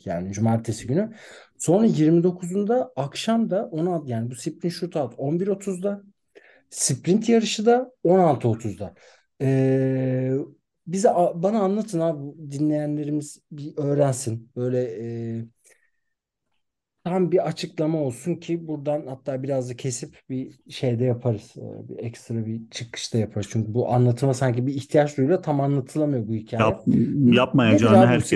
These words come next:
Speaker 1: sprint
Speaker 2: biliyor.
Speaker 1: shootout?
Speaker 2: Dinleyenler de biliyor.
Speaker 1: Evet
Speaker 2: Hiçbir
Speaker 1: abi.
Speaker 2: şey
Speaker 1: Ama yok, yok,
Speaker 2: yapmayacak.
Speaker 1: yapacağım, yapacağım. Yok,
Speaker 2: Hiçbir
Speaker 1: yok,
Speaker 2: fotoğraf
Speaker 1: yapacağım.
Speaker 2: eklemeyecek. Hiçbir şey yapmayacak.
Speaker 1: Olsun.
Speaker 2: Herkes biliyor.
Speaker 1: <laughs>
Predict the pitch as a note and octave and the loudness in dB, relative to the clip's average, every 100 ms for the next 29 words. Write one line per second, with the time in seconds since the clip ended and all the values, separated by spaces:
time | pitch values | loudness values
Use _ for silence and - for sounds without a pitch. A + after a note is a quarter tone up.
0 | F#2 A2 G2 G2+ F#2 G#2 G2+ G2 G2 G#2+ | 0 2 4 4 4 4 6 6 8 6
1 | G2 G#2 G2 F2+ G2 F#2+ - _ _ _ | 4 2 0 2 4 4 2 _ _ _
2 | _ D#3+ E3 D3+ C3 G#2 G2 - G3+ G3 | _ 0 0 0 2 2 2 0 0 0
3 | G2 - D3 - D#3+ C3 - D3+ B2 B2 | 0 -2 -4 -4 -8 -10 -14 -8 -6 -4
4 | A#2 A#2+ A#2 A#2+ A2 A#2 A2 A2 F#2+ G#2 | -2 0 0 2 0 2 2 0 0 0
5 | G2 F#2 F2 F#2 F2+ F4+ E4+ - - G3+ | 0 0 2 0 2 0 0 -2 0 2
6 | G3 G3 - F2+ F#2 F2+ - _ _ _ | 2 0 -2 0 -2 -4 -12 _ _ _
7 | _ _ _ - - - - B2 A#2+ - | _ _ _ -20 -20 -16 -4 -2 -2 -4
8 | A#2 - G2 A#2+ - F#2+ F#2 F2+ A3+ - | -8 -6 -2 -2 -2 -6 -2 0 0 2
9 | C#4 - | 0 0